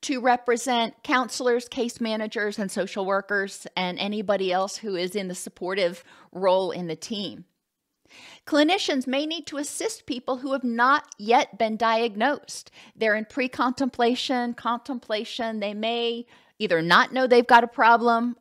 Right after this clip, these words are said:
or think they might, but they really don't want to know. They don't want to get the test. So as clinicians, we can increase motivation. We can encourage them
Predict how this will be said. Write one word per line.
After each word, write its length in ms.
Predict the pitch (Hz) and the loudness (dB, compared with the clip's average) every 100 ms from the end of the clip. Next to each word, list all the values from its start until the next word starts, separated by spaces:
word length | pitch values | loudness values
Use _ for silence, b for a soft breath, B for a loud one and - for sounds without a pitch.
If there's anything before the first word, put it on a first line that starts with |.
| - | -2
or 420 | 190 180 165 - _ _ _ _ _ _ _ _ _ _ | 0 2 0 -6 _ _ _ _ _ _ _ _ _ _
think 200 | 349 440 | -4 -2
they 140 | - 214 | -2 2
might, 480 | 220 254 269 - | 4 4 2 -2
but 320 | 214 202 - 190 | 2 2 0 -2
they 120 | 196 | -2
really 380 | 196 233 226 190 | 2 0 0 2
don't 280 | 196 202 190 | 2 2 0
want 180 | 190 | 0
to 60 | 185 | 0
know. 420 | 170 160 117 110 | 0 0 0 -2
They 120 | - | -4
don't 180 | 165 170 | -4 -4
want 100 | 180 | -6
to 60 | 175 | -6
get 140 | 190 | -8
the 60 | - | -12
test. 540 | - 233 - - - B B B B B B | -6 -6 -6 -10 -12 B B B B B B
So 680 | - - 233 220 214 202 - _ _ _ _ | -10 0 2 4 2 -2 -12 _ _ _ _
as 200 | 220 214 | 0 0
clinicians, 800 | - 254 226 254 - - 185 180 | -2 -4 0 0 0 -4 -6 -10
we 260 | 202 226 226 | -10 -8 -10
can 480 | - 269 220 214 202 | -8 -4 -2 -2 -4
increase 480 | 233 247 269 240 240 | -4 -4 -4 -6 -6
motivation. 840 | 208 208 208 220 269 - 190 180 | -6 -4 -2 -2 -4 -6 -6 -8
We 220 | 175 196 | -8 -10
can 400 | 190 220 190 190 | -10 -8 -6 -6
encourage 720 | 175 196 - 233 247 277 214 - | -8 -10 -10 -6 -4 -2 -4 -6
them 340 | 185 160 175 | -6 -6 -8